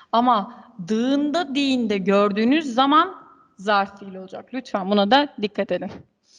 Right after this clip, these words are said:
Geldim geleli kimseyle karşılaşmadım. Karşılaşmadım yüklem. Ne zamandır geldim geleli?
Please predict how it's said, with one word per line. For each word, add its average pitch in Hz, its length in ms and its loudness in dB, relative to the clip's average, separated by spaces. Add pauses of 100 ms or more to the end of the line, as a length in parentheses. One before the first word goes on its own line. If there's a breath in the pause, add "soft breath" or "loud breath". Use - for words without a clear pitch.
(420 soft breath)
Geldim 349 420 2
geleli 277 460 -2
kimseyle 294 600 -4
karşılaşmadım. 233 920 -4 (220)
Karşılaşmadım 226 760 -6
yüklem. 220 420 -2 (1080 soft breath)
Ne 320 300 4
zamandır 262 640 0 (420)
geldim 185 460 -8
geleli? 180 360 -16